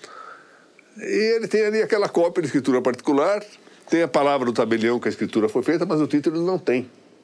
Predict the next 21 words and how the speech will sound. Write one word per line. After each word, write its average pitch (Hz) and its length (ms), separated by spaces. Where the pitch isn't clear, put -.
É 147 80
um 175 100
caso 175 260
de 180 60
impossibilidade 147 460
absoluta. 131 600
Então 135 220
ele 202 100
pede 147 380
pro 95 540
registrador, 104 600
"Olha, 80 80
registra." 113 480
"Eu 90 140
não 175 100
posso 160 240
registrar 113 260
uma 101 140
cópia 95 360
simples 85 440
desta." - 340